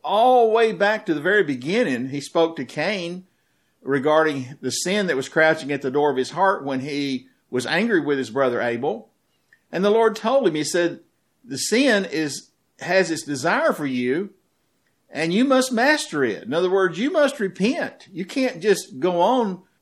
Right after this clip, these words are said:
being angry with your brother. And as we know, Cain didn't, didn't repent. He, he went ahead and rose up and killed his brother Abel.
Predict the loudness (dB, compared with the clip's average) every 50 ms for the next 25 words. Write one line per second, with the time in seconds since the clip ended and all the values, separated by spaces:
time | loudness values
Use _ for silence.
0 | -10 0 4 4 4 4 0 -2 -2 -2 0 0 0 0 0 0 -2 -2 -2 -4
1 | -6 -2 -2 -2 0 0 -2 -4 -6 -6 -8 _ _ _ -6 -4 -2 0 2 0
2 | 0 2 0 -2 0 0 0 0 0 0 -2 -4 -4 -4 -4 0 0 0 0 0
3 | -4 -8 -6 -4 -4 -2 -2 -2 -4 -4 -6 -8 -8 -6 -6 -4 -4 -4 -6 -8
4 | -10 -10 -10 -10 -10 -16 _ -10 -8 -8 -6 -6 -6 -6 -4 -4 -4 0 2 2
5 | 4 4 2 0 0 -2 -6 -8 -10 _ _ -12 -4 0 2 2 2 0 0 -2
6 | -4 -4 -4 -8 -8 -2 -2 0 0 0 -2 -2 0 0 0 0 2 2 0 0
7 | 0 -2 -4 -8 -12 _